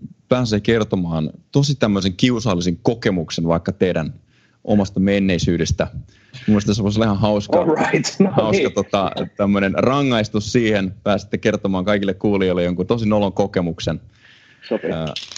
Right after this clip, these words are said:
Speaker 1: ja niin edespäin. Tota
Speaker 2: Nyt, nyt ei ole ongelmaa valita, niinku, et ei, ei, niinku, mistä mä valitsen, on niinku pikemminkin se ongelma.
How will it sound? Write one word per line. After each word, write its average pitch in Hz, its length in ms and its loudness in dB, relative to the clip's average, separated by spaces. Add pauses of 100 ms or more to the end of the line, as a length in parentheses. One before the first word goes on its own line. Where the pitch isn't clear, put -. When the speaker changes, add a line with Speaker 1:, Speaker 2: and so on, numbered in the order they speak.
(480)
Speaker 1:
ja 80 140 -2 (560)
niin 90 240 0
edespäin. - 360 -2 (180)
Tota 139 300 0
Speaker 2:
Nyt, - 120 -10 (160)
nyt 135 240 -2 (140)
ei 139 120 2
ole 151 100 0
ongelmaa 160 320 -2
valita, 139 260 0
niinku, 127 180 0
et 127 100 -4
ei, 139 240 -2
ei, - 180 -10 (540)
niinku, 127 140 -4
mistä 165 420 2
mä 107 100 0
valitsen, 95 380 -2
on 87 80 0
niinku 92 140 -2
pikemminkin 90 440 -2
se 104 80 2
ongelma. 98 400 0